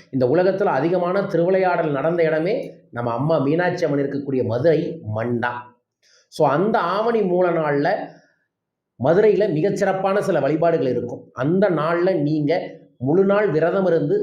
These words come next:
சிவபகவானை வழிபாடுகளை செய்வதன் மூலமாக நம்ம உடம்புல மனசுல இருக்கக்கூடிய விஷங்கள், விஷ கிருமிகள்,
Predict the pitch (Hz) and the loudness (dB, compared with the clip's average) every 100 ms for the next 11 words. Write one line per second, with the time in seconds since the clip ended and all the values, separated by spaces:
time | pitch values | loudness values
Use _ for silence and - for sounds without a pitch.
0 | - - 175 208 208 190 185 175 139 151 | -4 -2 0 2 2 0 -2 -2 0 0
1 | 180 185 180 165 165 147 165 165 147 143 | 2 2 2 0 -2 -2 0 0 0 0
2 | 139 135 147 190 - - - 139 147 139 | 0 -4 -4 -4 -6 -16 -8 -2 0 2
3 | 147 175 202 208 208 156 170 165 180 160 | 2 2 2 2 2 0 -2 -2 -2 0
4 | 160 - 151 139 113 147 - 196 175 160 | -2 -6 -2 -2 0 -2 0 2 2 0
5 | 143 - - - 123 147 208 - - 180 | -2 -6 -14 -12 -6 -2 -2 -2 -2 0
6 | 196 185 147 165 | 2 2 0 -2